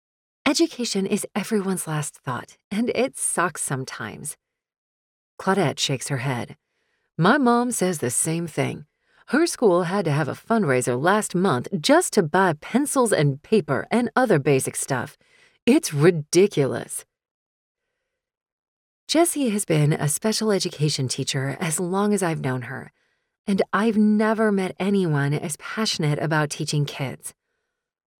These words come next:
I hate that the system is so screwed up. I've seen their accounts recently, and I have it on good authority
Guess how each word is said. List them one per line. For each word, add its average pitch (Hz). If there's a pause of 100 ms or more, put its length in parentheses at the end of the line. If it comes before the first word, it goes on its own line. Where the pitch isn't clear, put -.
(160)
I 220
hate 175
that 165
the 196
system 170
is 151
so 156
screwed 151
up. 139 (840)
I've 311
seen 269
their 247
accounts 156
recently, 214 (320)
and 180
I 202
have 233
it 175
on 160
good 175
authority 156